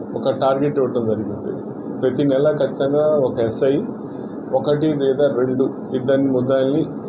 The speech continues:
పట్టుకొని రావాలా ప్రాపర్టీ అఫెండర్స్. చేయటం వల్ల మా పోలీసులో కూడా ఇప్పుడున్న యంగ్ ఆఫీసర్స్‌లో వాళ్ళలో కూడా పనితీరు మెరుగవుతుంది. మనం ప్రాపర్టీ కేసెస్ నివారించడంతో పాటు డిటెక్షన్ చేయటం వల్ల ప్రజలు కూడా,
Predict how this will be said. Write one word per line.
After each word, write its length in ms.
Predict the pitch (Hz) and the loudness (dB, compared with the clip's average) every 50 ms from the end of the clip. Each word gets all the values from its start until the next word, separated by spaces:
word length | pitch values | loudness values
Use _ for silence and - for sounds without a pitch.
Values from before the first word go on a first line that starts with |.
| - - - - - - 127 | -10 -10 -10 -10 -4 -2 -2
పట్టుకొని 340 | 120 - - 151 139 131 | -2 0 0 0 0 2
రావాలా 380 | 123 123 120 117 117 117 123 139 | 2 2 2 2 2 2 2 0
ప్రాపర్టీ 440 | 139 - 127 123 110 - 110 - 131 | 0 0 0 0 -2 -2 -4 -2 -2
అఫెండర్స్. 540 | 120 - 127 120 113 113 113 107 - - 165 202 - - - - - - - - - - - - - 135 | -2 -2 -2 -4 -2 0 -2 -2 -2 -2 -4 -4 -4 -6 -10 -12 -12 -12 -12 -10 -10 -12 -10 -6 0 2
చేయటం 300 | 143 147 147 165 160 156 | 2 2 4 2 2 2
వల్ల 260 | 156 147 147 156 160 | 2 2 2 2 2
మా 260 | 151 143 135 139 147 147 | 2 2 2 2 0 0
పోలీసులో 520 | - 151 147 143 147 147 - - 147 143 | 2 2 2 2 2 0 0 0 0 2
కూడా 540 | 135 139 139 139 151 151 143 135 143 147 - - - - - - - - - - | 2 2 2 2 2 2 2 0 0 -2 -4 -6 -10 -10 -10 -10 -10 -10 -6 -6
ఇప్పుడున్న 340 | 135 127 143 139 - 143 147 | -4 0 0 2 2 2 4
యంగ్ 280 | 139 135 131 135 143 | 4 4 4 4 4
ఆఫీసర్స్‌లో 520 | 143 143 139 135 - 147 131 131 - 147 139 | 2 2 0 0 0 0 -2 0 0 0 0
వాళ్ళలో 380 | 123 123 123 127 131 135 135 | 2 2 4 4 4 4 4
కూడా 140 | 135 135 135 | 4 2 2
పనితీరు 440 | 127 - 131 127 135 131 143 139 131 | 2 0 0 0 0 0 0 0 0
మెరుగవుతుంది. 640 | 127 123 120 123 127 127 123 - - - 135 - - - - - - - - - - - - - - - - - - | 0 0 0 2 2 2 2 2 0 -2 -2 -2 -4 -4 -6 -10 -10 -12 -12 -12 -12 -12 -12 -10 -12 -12 -10 -6 -4
మనం 180 | 127 127 127 | -2 0 0
ప్రాపర్టీ 380 | 123 123 131 131 127 - 156 143 | 0 2 0 0 0 0 -2 -2
కేసెస్ 460 | 135 143 135 131 123 139 139 - - 139 131 | 0 2 0 0 0 -2 -4 -2 -2 -2 0
నివారించడంతో 640 | 127 123 127 131 139 135 135 - 151 143 135 139 127 | 2 2 2 2 2 0 -2 -2 -2 -2 0 0 0
పాటు 280 | 123 135 127 127 135 | 0 0 0 0 0
డిటెక్షన్ 520 | 123 110 - - 139 127 - 147 139 131 131 | -2 -4 -2 -2 -2 -2 -2 -2 -2 0 0
చేయటం 280 | 127 123 127 127 127 | 0 2 2 0 0
వల్ల 380 | 123 123 120 127 135 147 147 147 151 - - | 0 0 0 0 -2 -2 -2 -4 -6 -8 -4
ప్రజలు 300 | 123 120 120 131 135 135 | -2 0 0 2 0 0
కూడా, 300 | 131 131 135 127 131 147 | 2 2 2 2 2 2